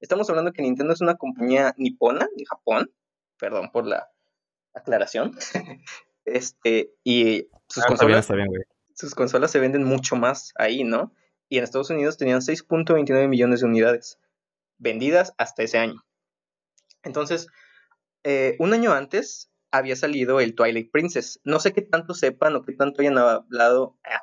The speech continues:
Speaker 1: escuchar hablar de, del Twilight Princess. ¿Qué me, me podrían decir algo sobre lo que saben?
Speaker 2: Pues, bueno, <laughs> yo, primera, no lo he jugado.
Speaker 1: Ujú.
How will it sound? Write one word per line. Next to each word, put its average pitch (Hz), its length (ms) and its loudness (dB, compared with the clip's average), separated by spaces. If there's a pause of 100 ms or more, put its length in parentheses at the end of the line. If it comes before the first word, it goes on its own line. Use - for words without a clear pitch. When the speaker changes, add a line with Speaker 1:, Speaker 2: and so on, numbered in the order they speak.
Speaker 1:
escuchar - 420 -4
hablar 123 300 2
de, 113 340 0
del 110 180 0
Twilight 113 260 0
Princess. - 400 -6
¿Qué 127 100 -6
me, 123 100 -4 (220)
me 123 120 -8
podrían 127 240 -2
decir 135 200 -2
algo 127 160 2
sobre 113 440 0
lo 113 140 0
que 110 100 -16
saben? - 280 0 (3250)
Speaker 2:
Pues, 110 440 6
bueno, 104 260 -2
<laughs> - 0 -
yo, - 300 0
primera, 127 380 2
no 117 340 -2
lo 113 80 2
he 113 40 0
jugado. 95 460 0 (140)
Speaker 1:
Ujú. 151 140 -10